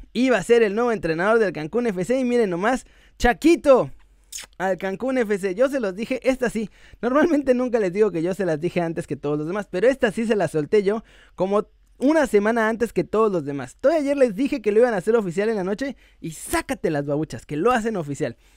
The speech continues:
Y entonces ahí sí ya después todo el mundo empezó a comentar por todos lados que ya llegaba. Y la cosa va a estar buena porque además la condición que tiene este Cancún F C, los jequecitos que saben biznear,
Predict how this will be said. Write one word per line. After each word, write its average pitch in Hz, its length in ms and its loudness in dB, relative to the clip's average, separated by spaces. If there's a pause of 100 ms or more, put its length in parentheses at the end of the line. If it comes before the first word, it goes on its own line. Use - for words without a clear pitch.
(140)
Y 190 80 2
entonces 226 320 0
ahí 240 140 4
sí 254 100 -4
ya 226 140 4
después 214 280 0
todo 214 140 2
el 202 80 0
mundo 202 180 -4
empezó 185 400 -4 (200)
a 131 100 -20
comentar 147 520 -4
por 147 160 -6
todos 190 320 2
lados 180 280 2
que 131 140 -6
ya 156 140 -2
llegaba. 139 360 -6 (240)
Y 160 60 -8
la 180 140 -6
cosa 262 200 0
va 247 80 2
a 240 40 0
estar 226 200 0
buena 247 240 0
porque 175 260 -4
además 208 360 -2 (360)
la 175 160 0
condición 190 460 -4
que 240 100 -6
tiene 254 200 -2
este 226 180 0
Cancún 196 320 -2
F 185 200 -2
C, 175 280 -2 (300)
los 143 240 -4
jequecitos 220 720 -4 (420)
que 147 120 -8
saben 190 320 0
biznear, 147 420 -4